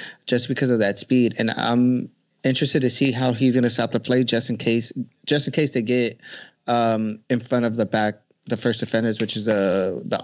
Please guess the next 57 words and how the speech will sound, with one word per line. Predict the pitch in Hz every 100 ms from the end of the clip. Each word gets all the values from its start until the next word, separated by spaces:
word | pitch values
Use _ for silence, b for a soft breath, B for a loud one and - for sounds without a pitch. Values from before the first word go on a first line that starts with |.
| 110
offensive | 113 113 -
players, | 123 113 110
which | 101
is | -
Chicha, | - 131 127 117 117 123 B B
Sasha | - 135 123 131
pushing | - 127 - 123
up. | 117 117
I |
wanna | 120 135
see | 131 139
what | 120
happens | 120 120 131
if | 113
they |
do | 107 110
get | 110
us | 113 110
in |
a | 107
counterattack | - 113 123 151 127
or |
they're | 110 104
able | 110 113
to | 117
play | - 117 104
out, | 113 180 B B B
how | - 127 123
our | 120 120 113 107
midfield's | 110 110 123 117
gonna | 117 110
react, | 107 104 107
if | 110
they're | 101 104
gonna | 104
let | 101
them | 98
play | 92 117 156
or | - 107
foul | - 104 -
early, | 110 110 98
which | 92 110 - - _ -
I |
wouldn't | 110 - 123 123
be | 123
opposed. | 107 123 127 185 - B B _
But, | 139 131 95 B B B _
um, | 120 123 120 117 113 - _ _ _ _ _ 135
a |
lot | 127 131 180 -
of |
what | 135 135
I |
was | 131 127
saying | 135 123
last | 117 131 -
year, | 101 107